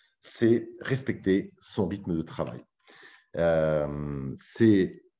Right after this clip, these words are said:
son rythme tranquille et efficace. Il est efficace parce qu'il est tranquille. Il faut être précis pour savoir ce que, ce qu'on attend de lui.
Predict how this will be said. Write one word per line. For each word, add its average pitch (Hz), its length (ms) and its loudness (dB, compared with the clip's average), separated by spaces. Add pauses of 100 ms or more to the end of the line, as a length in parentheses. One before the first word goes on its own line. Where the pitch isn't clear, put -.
(160)
son - 260 -2
rythme 117 320 -2
tranquille 110 680 -2 (100)
et 92 100 0
efficace. 90 720 -6
Il 92 180 0
est 92 220 -2
efficace 104 720 -4
parce 87 240 -8
qu'il - 180 -4
est 85 100 -4
tranquille. - 460 -16 (2250)
Il 113 60 -12
faut 156 120 2
être 156 100 2
précis 190 480 -2
pour 123 120 -6
savoir 131 300 2
ce - 80 -14
que, 101 180 0
ce 82 400 0
qu'on 95 140 0
attend 92 200 0
de 90 100 2
lui. 107 280 -2